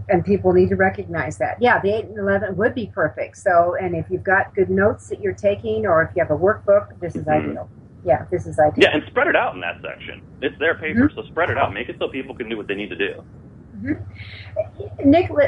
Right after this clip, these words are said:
Speaker 1: and, and let's, let's hop away from the designer a little bit. Um, I, I know that you've,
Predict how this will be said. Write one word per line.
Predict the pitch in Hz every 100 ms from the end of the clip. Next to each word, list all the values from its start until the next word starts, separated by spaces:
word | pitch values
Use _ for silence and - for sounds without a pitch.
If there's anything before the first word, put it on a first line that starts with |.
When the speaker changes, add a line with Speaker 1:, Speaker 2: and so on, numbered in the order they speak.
| 277
Speaker 1:
and, | 277 294
and | 262 254 254
let's, | 330 - -
let's | 294 -
hop | 302 277
away | 226 214 220 -
from | 226 202 190 190
the | 180 170
designer | 175 151 185 185 196 175
a | 156
little | 160 156
bit. | 147 143 - - -
Um, | 180 170 170 180 -
I, | 202
I | - 214
know | 220 214
that | 190 190
you've, | 226 254 254